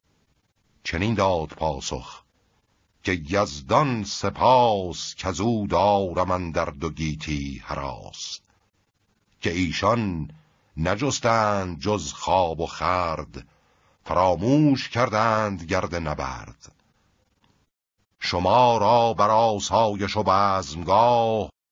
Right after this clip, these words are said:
گران شد چنین تان سر از رزمگاه. تن آسان شود هر که رنج آورد، ز رنج تنش باز گنج آورد.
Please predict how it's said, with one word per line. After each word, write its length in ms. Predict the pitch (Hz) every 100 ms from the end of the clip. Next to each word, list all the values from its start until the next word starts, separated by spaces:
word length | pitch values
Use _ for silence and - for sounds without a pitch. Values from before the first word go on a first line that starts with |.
| _ _ -
گران 500 | 101 120 156 139 113
شد 360 | - 117 87 -
چنین 560 | - 113 143 170 127
تان 280 | 87 110 95
سر 220 | 87 95
از 200 | 98 67
رزمگاه. 1120 | 87 95 87 78 73 73 85 85 76 65 60 - - - _ _ _ _ _ _ _ _ _ _ _ _ _ _ -
تن 160 | - 73
آسان 580 | 76 65 - 127 185
شود 460 | 139 120 123 107 78 - _ _ -
هر 260 | 107 110
که 220 | 101 98 98
رنج 520 | 87 101 98 92 82
آورد، 720 | 92 92 85 80 85 82 - _ _ _ _
ز 120 | 82
رنج 440 | 95 101 101 87 95 82
تنش 420 | 101 101 87 -
باز 680 | 76 82 101 107 87 76 -
گنج 460 | 92 98 110 101 92
آورد. 640 | 92 78 73 73 -